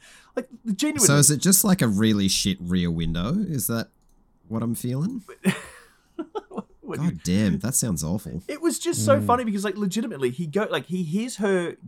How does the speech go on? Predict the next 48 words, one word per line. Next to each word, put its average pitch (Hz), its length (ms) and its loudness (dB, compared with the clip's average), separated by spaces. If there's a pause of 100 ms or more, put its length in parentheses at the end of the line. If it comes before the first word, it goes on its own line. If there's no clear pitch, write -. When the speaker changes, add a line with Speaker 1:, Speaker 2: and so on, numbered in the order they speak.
Speaker 1:
getting 170 280 0
yelled 156 260 2
at, 101 220 -8
goes 208 280 0
over 196 180 0
to, 143 360 -4 (520)
like, - 260 -2 (500)
stand 220 440 0
up 156 300 6
to 139 100 -6
the 135 60 -2
boyfriend. 131 360 2
He's 117 120 -6
like, 123 160 -6
"Oh, 185 260 4
I'm, 143 200 -4
I'm 180 160 -4
not 175 120 -2
a 135 40 -6
pussy. 170 340 -6
I 185 120 4
can, 156 200 -4
I 156 100 0
can 170 140 -6
stop 143 220 -6
domestic 131 320 -8
abuse." 127 260 -10 (300)
He 285 80 -2
walks 254 280 -4
in 226 140 -2
there. 98 220 -4 (340)
The 175 100 4
boyfriend 208 520 4
basically 160 480 0
says, 123 440 -6
"Hey, 139 420 -4 (120)
old 131 220 -4
man, 117 280 -4
please, 113 480 -6
can 123 120 -10
you 165 100 -10
fuck - 240 -6
off?" 143 240 -2 (160)
And, 131 280 -10
and 131 260 -10
he 156 120 -6
gets 196 220 -8
shoved. 107 440 -2